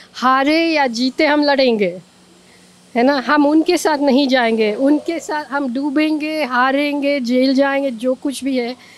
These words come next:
लेकिन हमें करना पड़ता है ना, जो हमें कर, इन आदिवासियों का हालत देखे हम क्या चुप रहेंगे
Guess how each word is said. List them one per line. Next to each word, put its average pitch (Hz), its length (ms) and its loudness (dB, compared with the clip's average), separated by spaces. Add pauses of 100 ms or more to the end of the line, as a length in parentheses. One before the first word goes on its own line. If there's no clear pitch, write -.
(200)
लेकिन 277 280 -2
हमें 254 280 0
करना 262 380 0
पड़ता 226 380 -4
है 180 100 -8
ना, 262 160 -4
जो 262 300 0
हमें 262 320 0
कर, 254 180 -8 (360)
इन 320 240 2 (300)
आदिवासियों 302 920 -2
का 285 200 0
हालत 254 480 2
देखे 240 560 0 (380)
हम 277 120 0
क्या 285 160 0
चुप - 340 -6
रहेंगे 254 540 -4